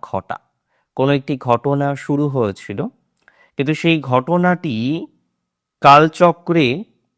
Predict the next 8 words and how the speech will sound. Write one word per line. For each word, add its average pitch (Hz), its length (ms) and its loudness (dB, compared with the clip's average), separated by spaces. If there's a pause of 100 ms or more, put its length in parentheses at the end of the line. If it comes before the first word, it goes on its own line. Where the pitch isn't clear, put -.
(640)
কমপ্লিট 147 520 0
হয়নি, 120 380 -4 (280)
সেই 135 240 -4
ঘটনাটি 151 540 -2
ultimately 156 720 0 (380)
কমপ্লিট 143 480 -2
করা 143 360 2
যায়নি 110 520 -4